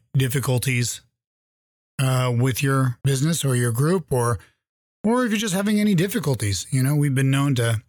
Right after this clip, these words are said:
help people on, with many different types of issues. I don't wanna get into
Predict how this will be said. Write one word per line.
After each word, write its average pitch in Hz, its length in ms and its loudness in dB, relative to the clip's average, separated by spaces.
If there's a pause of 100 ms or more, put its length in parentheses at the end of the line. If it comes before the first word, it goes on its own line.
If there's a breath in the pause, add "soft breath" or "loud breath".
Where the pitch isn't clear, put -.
(140)
help 139 200 -2
people 131 380 0
on, 113 340 0 (1040)
with 120 180 -4
many 147 240 0
different 139 460 -2
types 147 320 -4
of 123 100 -2
issues. 123 400 -2
I 120 100 0
don't 127 120 2
wanna 120 160 0
get 117 200 0
into 117 540 0